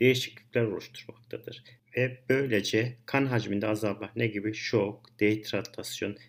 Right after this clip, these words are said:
veya yağsız vücut kitlesinde azalma, obezite ve yaşlılarda, kadınlarda ilacın çözüneceği hacim azalıyor ya da yeniden dağılacağı hacim azalmaktadır. Ciddi anemisi veya yanığı, malnütrisyonu,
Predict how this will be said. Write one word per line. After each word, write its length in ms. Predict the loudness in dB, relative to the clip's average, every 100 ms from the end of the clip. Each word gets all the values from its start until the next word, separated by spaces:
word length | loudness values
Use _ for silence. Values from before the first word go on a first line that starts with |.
| _ 2
veya 220 | 4 4
yağsız 760 | 4 4 4 0 -2 -2 -2
vücut 340 | -6 -4 -8 -10
kitlesinde 540 | -16 -8 -8 -4 -4
azalma, 640 | -4 -2 -2 -2 -4 -6 -4
obezite 720 | -2 0 0 -4 -6 -6 -4
ve 100 | 0
yaşlılarda, 920 | 2 2 0 -2 -2 -2 -4 -8 -10 -4
kadınlarda 840 | -4 -2 -2 -2 -4 -6 -6 -6 -8 _ _
ilacın 420 | 4 4 4 -2
çözüneceği 680 | 0 0 2 -2 -2 -2 -4
hacim 460 | 0 -2 0 -6 -8 -4
azalıyor 600 | -2 0 0 -2 -4 -6 _
ya 200 | 2 2
da 260 | 2 -2 0
yeniden 500 | 2 4 2 -4 -2
dağılacağı 500 | 0 2 0 -4 -10
hacim 420 | -4 -4 -2 -6 -10 _
azalmaktadır. 920 | -4 0 0 -2 -4 -6 -8 -8 -12 -16 _ -4
Ciddi 360 | -4 -2 0
anemisi 800 | 2 2 2 2 -2 -4 -4 -4 -10 _ 6
veya 280 | 6 6
yanığı, 520 | 4 2 0 -4 -8 -12 _
malnütrisyonu, 1000 | -2 0 0 -4 -10 -10 -4 -4 -4 -8